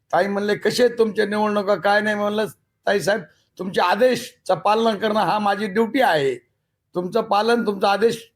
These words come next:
फक्त पाळीन मी. बाकी सेवा करायची संधी आपण द्यावी,"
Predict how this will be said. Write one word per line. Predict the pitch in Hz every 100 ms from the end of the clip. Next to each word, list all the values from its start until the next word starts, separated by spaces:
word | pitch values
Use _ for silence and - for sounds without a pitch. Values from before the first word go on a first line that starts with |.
| -
फक्त | 190 -
पाळीन | 214 208 220 233 226
मी. | 220 285 - _ _ _ _ _ _ _
बाकी | 160 170 233
सेवा | 233 233 214
करायची | 196 208 208 214
संधी | 170 208 208
आपण | 180 202 208
द्यावी," | 240 247 156